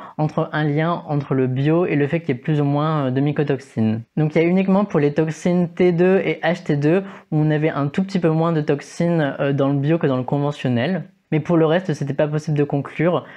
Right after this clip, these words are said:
parce qu'on n'avait pas assez de données. Il y avait également une revue de la littérature qui mentionnait qu'on avait moins de bactéries résistantes dans l'agriculture bio par rapport à l'agriculture, euh, conventionnelle. C'est peut-être lié au fait qu'on utilise un peu moins d'antibiotiques.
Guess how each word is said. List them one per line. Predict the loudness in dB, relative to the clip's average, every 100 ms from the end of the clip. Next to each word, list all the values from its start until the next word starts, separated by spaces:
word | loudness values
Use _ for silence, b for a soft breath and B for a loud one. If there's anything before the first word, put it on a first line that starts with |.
| B
parce | -6 -2
qu'on |
n'avait | 0 0
pas | 0
assez | -2 -2
de | -2
données. | 0 0 -2 -6 _ _
Il | 2
y |
avait | 4 4
également | 2 2 0 0
une | 2
revue | 2 2 2
de |
la | 2
littérature | 2 2 0 0 0 -2 0
qui | 0
mentionnait | 0 0 0 0 0
qu'on | 0 0
avait | 0 0
moins | 2 2
de | 0
bactéries | 0 0 0 -2 0 -2 -2 B B -2
résistantes | 0 0 -2 -2 -2 0 -2 -2
dans | 0
l'agriculture | 0 0 -2 -4 -6 -2 -2
bio | 0 0 0 -2
par | -2 -2
rapport | 0 0
à | 0
l'agriculture, | 0 -2 -4 -6 -4 -2
euh, | -2 -2
conventionnelle. | -2 -2 -2 0 0 0 -2 -6 B B B B
C'est | -2
peut-être | 0 2 0
lié | 2 4
au | 2
fait | 2 0 0
qu'on | 0 -2
utilise | 0 0 0 -2 -4
un |
peu | 0
moins | 0 0
d'antibiotiques. | 0 -2 -2 -2 -2 -8 -10 -18